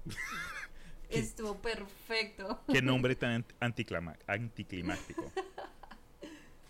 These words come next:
Speaker 2: Y luego, oh, y antes también de que ya hable, la rubia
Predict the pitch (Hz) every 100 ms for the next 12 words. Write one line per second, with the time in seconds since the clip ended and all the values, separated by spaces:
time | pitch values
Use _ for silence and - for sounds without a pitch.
0 | - - - - 240 220 214 208 233 247
1 | 311 311 - 247 226 220 254 294 294 277
2 | 220 277 247 233 208 208 220 262 392 -
3 | 214 196 202 196 196 208